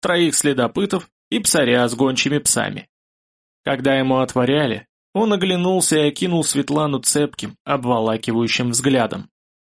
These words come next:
«Готовь свадебное платье, царевна!» «Сперва отыщи дядю»,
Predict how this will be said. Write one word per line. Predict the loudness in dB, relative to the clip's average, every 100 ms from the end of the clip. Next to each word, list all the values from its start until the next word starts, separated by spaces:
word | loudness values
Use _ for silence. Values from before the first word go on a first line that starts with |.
| _ _
«Готовь | -4 0 0 0 0 0
свадебное | 2 2 2 2 -2 -2 -2
платье, | -2 0 0 -2 -4 -2
царевна!» | -2 0 0 0 -2 -6 -10 -18 _ _ _ _ _ -14
«Сперва | -4 0 2 4 2
отыщи | 2 2 2 2 2
дядю», | 2 2 0 -6